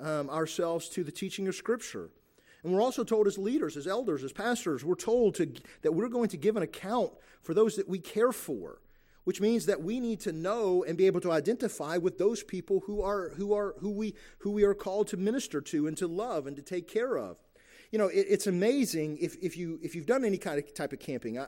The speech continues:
I, I do like camping. My wife hates camping. Um, I was talking to her this past week. I said, "Let's go camping." She says, "Only if it's in a hotel room." Uh, but, <laughs> but, but so,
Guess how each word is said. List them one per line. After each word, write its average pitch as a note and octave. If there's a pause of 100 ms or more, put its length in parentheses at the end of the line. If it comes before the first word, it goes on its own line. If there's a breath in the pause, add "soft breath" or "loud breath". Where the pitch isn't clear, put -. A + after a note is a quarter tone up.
I, E3+
I E3
do F3+
like D3
camping. C3+
My D3
wife B2
hates - (120)
camping. G#2 (460 loud breath)
Um, B2+
I D3+
was D3
talking D#3+
to C#3+
her C#3
this C3
past C3
week. B2+
I C3
said, E3
"Let's B3
go A3
camping." F3+
She F3+
says, E3 (340 loud breath)
"Only F3+
if E3+
it's E3
in E3+
a C#3+
hotel E3
room." A#3 (280 loud breath)
Uh, F#3
but, G#3+ (420 loud breath)
<laughs> -
but, G#3+ (240 loud breath)
but G3+
so, G#3